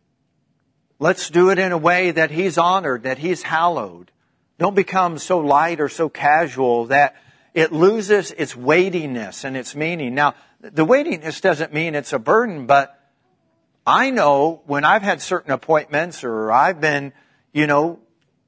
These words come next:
signed up for an interview and the conversation I'm about to have with someone matters, I prepare for it. I prepare for that conversation.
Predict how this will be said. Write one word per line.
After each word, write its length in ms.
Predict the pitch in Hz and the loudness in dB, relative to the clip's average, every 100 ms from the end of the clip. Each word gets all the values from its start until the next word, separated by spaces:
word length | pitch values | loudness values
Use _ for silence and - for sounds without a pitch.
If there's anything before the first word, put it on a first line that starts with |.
| _ _ _ _ _ _ _ _ | _ _ _ _ _ _ _ _
signed 420 | - 143 160 165 | -2 0 0 0
up 140 | 165 | -2
for 160 | - 147 | -2 -6
an 80 | 139 | -4
interview 720 | 165 170 160 135 165 185 180 | -2 -2 -2 2 4 4 2
and 260 | 117 107 - _ _ _ _ _ _ _ _ - | -2 -6 -12 _ _ _ _ _ _ _ _ -4
the 80 | |
conversation 760 | 139 160 175 160 - 170 151 175 | -2 0 0 0 0 0 0 -2
I'm 140 | 156 | 0
about 360 | 151 127 147 160 | 0 0 -2 -2
to 60 | 135 | -6
have 240 | 147 160 | -4 -2
with 140 | 147 | -2
someone 460 | - 170 147 147 131 | -2 -2 0 -2 0
matters, 480 | 147 180 196 156 131 | 2 2 0 -2 -2
I 220 | 156 220 | 2 2
prepare 560 | 220 - 160 - 285 269 | 0 -4 -2 2 4 4
for 320 | - 120 80 | 2 -8 -8
it. 240 | 67 - - _ _ _ _ _ _ _ _ _ _ _ _ _ _ _ _ _ _ _ _ | -14 -20 -20 _ _ _ _ _ _ _ _ _ _ _ _ _ _ _ _ _ _ _ _
I 200 | - 151 | 0 0
prepare 600 | 208 180 170 - 233 196 | 2 -2 -2 0 2 4
for 160 | 147 156 | 2 2
that 240 | 151 156 - | 4 2 2
conversation. 880 | 160 175 180 170 214 240 - 107 | -2 0 -2 -4 -4 -4 -8 -12